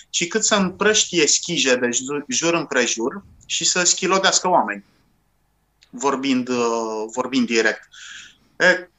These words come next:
acolo, într-un cartier de la marginea Mariupolului, au fost niște atacuri destul de consistente. Eram inclusiv în live, colegul meu cu, uh, Petrescu, când au, uh, s-au auzit bubuiturile. Am avut noroc cu un localnic care ne-a luat și ne-a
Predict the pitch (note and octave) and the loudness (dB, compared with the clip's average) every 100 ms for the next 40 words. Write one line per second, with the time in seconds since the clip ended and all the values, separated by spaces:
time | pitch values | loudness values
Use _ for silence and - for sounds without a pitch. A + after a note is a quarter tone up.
0 | _ _ A#3+ B3 - - G#3 A3 F#3 E3+ | _ _ 0 0 -6 -2 4 6 6 2
1 | D#3+ D#3 D#3 D3+ - E3+ E3 D#3+ D3+ D3+ | -2 -4 0 -2 2 0 2 2 4 4
2 | D#3+ E3 E3 D#3 D3 C#3 D3+ E3+ F3+ F3 | 2 0 0 0 2 2 0 0 2 4
3 | D#3+ D3+ - E3+ E3+ E3 - D#3 D3 C#3+ | 4 2 0 0 0 -2 0 2 4 6
4 | C#3+ C#3+ C#3 D#3+ D#3 C#3 C#3 - D#3 D3+ | 6 4 2 -2 -2 -4 -4 -2 -2 -2
5 | D3 C3+ B2+ - F3+ F3+ F3 E3 D#3+ D3+ | -2 -4 -4 -2 -2 -2 2 4 4 2
6 | D3 D3 D#3 D#3 D#3 D3+ D3 - D3+ C#3 | 2 4 4 2 -4 -6 -6 -4 -4 -4
7 | C#3+ C3+ C3+ C#3 C#3+ D3+ C#3+ A2+ - - | -2 -2 0 0 2 2 0 -2 -12 -6
8 | B2 B2 B2 B2 A#2+ B2 A#2+ - A#2+ A#2+ | -2 -2 -2 -2 0 0 -4 -8 -8 -4
9 | A2+ A2 G#2+ G#2 - B2 C3+ E3 - G#3+ | -4 -2 -4 -8 -6 -4 0 -2 -2 -6
10 | G#3+ - - - - - - D3+ C#3+ C#3 | -8 -16 -20 -20 -20 -20 -6 -4 0 4
11 | C#3 C#3 C3+ C3 C3+ B2+ B2+ B2+ - C3 | 4 4 2 2 4 4 2 2 0 0
12 | C3 C#3 D#3 D#3+ C#3 B2 - D#3 F3+ G#3 | 0 -2 -6 -4 0 0 -2 -4 0 2
13 | G#3 G3+ - D#3 E3 F3+ A3 G#3+ G#3 F#3+ | 0 -2 -6 0 0 2 2 4 2 0
14 | F3+ E3+ - D#3 C#3 E3+ E3+ D3+ D3 C#3 | 2 2 2 2 2 0 0 0 2 2
15 | C#3+ D3+ - - D3 C#3 C3+ | 4 2 0 -4 -4 0 2